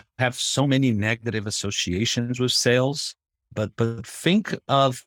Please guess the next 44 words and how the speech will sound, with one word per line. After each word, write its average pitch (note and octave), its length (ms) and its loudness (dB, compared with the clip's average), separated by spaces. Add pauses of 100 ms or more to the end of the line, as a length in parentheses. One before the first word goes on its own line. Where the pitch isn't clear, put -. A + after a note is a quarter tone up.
like, B2+ 240 0
the B2+ 340 -4
ideal C3+ 880 0
good B2+ 240 2
way A2 300 2
of G2 140 -2
doing F#2 280 -4
sales, - 560 -10 (220)
right? G2+ 280 -2 (120)
I G#2+ 100 -4
think B2+ 320 -2
that's - 300 0
what C#3 120 0
influence A#2 540 -4 (100)
is. F2+ 320 0
You're G2 120 0
just - 300 0
selling A#2+ 520 2
an A2+ 160 -2
idea. F#2+ 640 -2
You're F2+ 220 -4
selling A2 500 0
a F#2 60 -6
project. F#2 720 -2
You're F#2+ 100 -6
selling G#2+ 440 -2
an G2+ 120 -2
initiative, F2 540 -4 (100)
right? G#2 240 -4 (140)
And A#2 260 0
if A#2+ 160 -2
you B2+ 80 0
look D3+ 240 -2
at, C#3 260 0 (360)
we C3 80 4
all C#3 100 4
think C#3 240 -2
about A#2+ 220 0
the G#2 80 -2
gimmicky, A#2+ 640 2
like, G2 220 0
used G#2 400 -2
car G#2 240 -2
salesman, B2 680 0